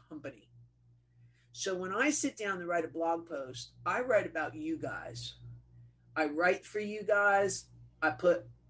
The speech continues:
you guys first and foremost. We've worked for companies as big as Constellation Energy.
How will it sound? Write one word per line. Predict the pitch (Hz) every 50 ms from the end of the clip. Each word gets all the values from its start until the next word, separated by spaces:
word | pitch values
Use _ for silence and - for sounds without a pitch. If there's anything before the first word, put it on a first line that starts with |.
| - - - - _ _ - -
you | 160 156 175 190 190
guys | 196 190 185 180 170 165 170
first | - - 170 170 165 165 165
and | 160 156 -
foremost. | - 156 151 151 147 139 - - - - - - - - _ - - - - - _ _ - - - _ _ _ _ - - -
We've | - 165 170 202 208 220 226 233 240 240 240 233 190 165
worked | 160 175 185 202 196 -
for | - 214 208
companies | - - 190 185 170 202 202 208 202 170 175
as | 190 170 -
big | - 160 165 170 175 170 165
as | 170 165 170 170 170 165 -
Constellation | - - - 151 165 156 - - 170 165 160 160 165 - - 170 170
Energy. | 165 151 151 151 143 143 147 147 147 151 170 175